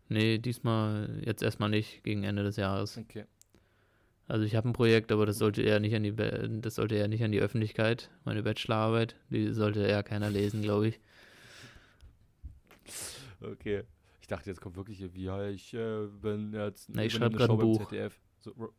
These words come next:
Speaker 2: <laughs> ja, oder so. Genau.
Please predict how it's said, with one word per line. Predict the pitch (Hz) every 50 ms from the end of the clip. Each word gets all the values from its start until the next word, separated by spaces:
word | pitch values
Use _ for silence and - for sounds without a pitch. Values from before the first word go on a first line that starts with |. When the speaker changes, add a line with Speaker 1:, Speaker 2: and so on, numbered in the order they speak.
| _ _
Speaker 2:
<laughs> | _ _ -
ja, | 131 110 - 117
oder | - 131 120 101
so. | 104 113 110 - - - - _ _ _ _ _ - - - _ _ _ _ _ _ - - - - 160 139 - -
Genau. | 110 110 107 104 98 -